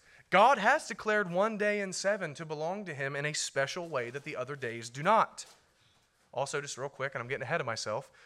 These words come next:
read Revelation one ten sometime. The day that we meet on is called the Lord's Day. Just throwing that out there. And when God sets apart something, again, when he does something like this, like declaring one day in seven to belong to him,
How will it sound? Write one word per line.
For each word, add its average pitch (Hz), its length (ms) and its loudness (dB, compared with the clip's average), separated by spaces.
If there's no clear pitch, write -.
read 185 220 -6
Revelation 185 520 0
one 156 260 -2
ten 147 280 -6
sometime. 117 720 -4
The 143 120 -4
day 202 180 0
that 180 140 -2
we 185 120 -4
meet 151 220 -4
on 135 160 0
is 131 100 -4
called 165 280 0
the 180 80 0
Lord's 175 500 -2
Day. 120 440 -2
Just - 180 -14
throwing 220 360 6
that 190 140 8
out 165 220 4
there. 107 240 -6
And 175 120 2
when 196 100 2
God 214 320 8
sets 233 340 4
apart 196 400 4
something, 139 540 0
again, 156 260 2
when 151 100 0
he 190 60 0
does 202 340 6
something 196 320 2
like 165 220 4
this, 143 180 0
like 143 120 -2
declaring 170 480 4
one 170 200 4
day 160 200 4
in 156 100 0
seven 147 300 0
to 139 40 -6
belong 143 400 2
to 147 80 -2
him, 120 260 -4